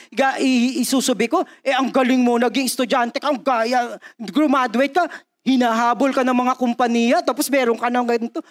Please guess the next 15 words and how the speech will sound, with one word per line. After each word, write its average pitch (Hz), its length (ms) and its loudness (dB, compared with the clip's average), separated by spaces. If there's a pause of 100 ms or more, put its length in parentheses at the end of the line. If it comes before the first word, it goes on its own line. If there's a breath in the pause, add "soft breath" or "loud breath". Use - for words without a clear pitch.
(120 soft breath)
Kaya 349 320 2
mo 370 80 2
nang 359 240 2
bilhin 339 240 4
lahat. 254 320 2
Ang 294 160 0
tanong, 214 320 -2
sa 208 120 -4
mo 196 120 -2
ginagastos? 170 720 -4 (960)
Gusto 226 240 0
mo 247 160 2
maging 226 200 -2
unrighteous 220 520 0
yan? 277 240 0